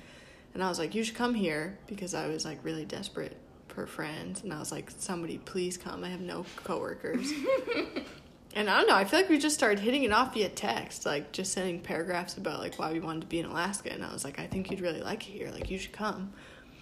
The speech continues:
Speaker 1: But also, like, on the side, I was obviously internet stalking him. And I could not find him. Like, I could not find him. And I was like,
Speaker 2: Sketchy.
Speaker 1: "This is concerning." So I was like, "He's either, like, an old man or an old man.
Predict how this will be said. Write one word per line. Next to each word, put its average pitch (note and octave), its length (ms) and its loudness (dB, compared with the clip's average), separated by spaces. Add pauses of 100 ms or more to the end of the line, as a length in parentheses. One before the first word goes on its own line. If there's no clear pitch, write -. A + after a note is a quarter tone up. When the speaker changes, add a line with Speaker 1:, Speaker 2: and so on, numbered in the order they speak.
(280)
Speaker 1:
But A3 240 8
also, G#3+ 280 2
like, F#3+ 220 4
on C4 140 2
the D#4 80 4
side, F3 360 4
I E3+ 60 2
was E3+ 140 -2
obviously F#3 400 -2
internet F3+ 500 -4
stalking E3+ 460 -2
him. G3 320 -4 (100)
And F#3+ 80 2
I F3+ 80 0
could A3 460 8
not E3 180 2
find D#3+ 320 -4
him. F#3 340 -8 (120)
Like, - 100 -8
I F3+ 120 2
could - 260 -6
not F3 180 -6
find D3 260 -4
him. - 120 -8
And E3 100 -6
I C#3 60 -6
was - 100 -4
like, - 120 -4
Speaker 2:
Sketchy. - 480 -6
Speaker 1:
"This B3 200 8
is A#3+ 120 6
concerning." D3+ 600 -4 (800)
So - 160 4
I - 20 8
was F#3+ 60 4
like, F#3+ 140 6
"He's G#3+ 200 2
either, C4+ 640 4 (880)
like, G#3 140 2
an F#3 100 4
old F#3+ 320 4
man F3+ 460 2
or F3+ 160 -2
an E3 100 -4
old E3+ 300 2
man. - 340 -6